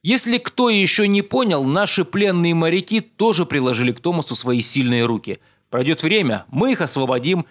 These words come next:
и освободим нашу землю. Но когда будут вспоминать тот исторический момент, когда Украина сбросила с себя трёхсотлетнее церковное ярмо Москвы, будет приводиться перечень тех, кто своими самоотверженными силами и трудом,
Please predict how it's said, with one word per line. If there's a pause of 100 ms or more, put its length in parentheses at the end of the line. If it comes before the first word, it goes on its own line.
(160)
и
освободим
нашу
землю. (100)
Но
когда
будут
вспоминать
тот
исторический
момент,
когда
Украина
сбросила
с
себя
трёхсотлетнее
церковное
ярмо
Москвы, (280)
будет
приводиться
перечень
тех, (220)
кто
своими
самоотверженными
силами (100)
и
трудом,